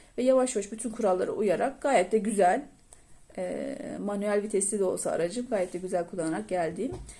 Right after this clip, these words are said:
Allah'a çok şükrettim gerçekten eve geldikten sonra. E, şimdi bundan sonraki süreçte neler yaşayacağımı bilmiyorum.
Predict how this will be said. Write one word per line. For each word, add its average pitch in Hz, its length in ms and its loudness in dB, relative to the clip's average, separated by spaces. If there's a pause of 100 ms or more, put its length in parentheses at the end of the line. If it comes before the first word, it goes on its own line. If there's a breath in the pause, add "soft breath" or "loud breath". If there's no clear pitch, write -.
(240 loud breath)
Allah'a 208 420 0
çok 214 180 -6 (280)
şükrettim 185 560 -6
gerçekten 156 360 -4
eve 165 160 -4
geldikten - 460 -6
sonra. - 440 -6 (1500 loud breath)
E, 190 160 0
şimdi 269 260 4
bundan 269 180 4
sonraki 285 280 -2
süreçte 262 440 4
neler 254 200 4
yaşayacağımı 226 640 2
bilmiyorum. 196 600 -2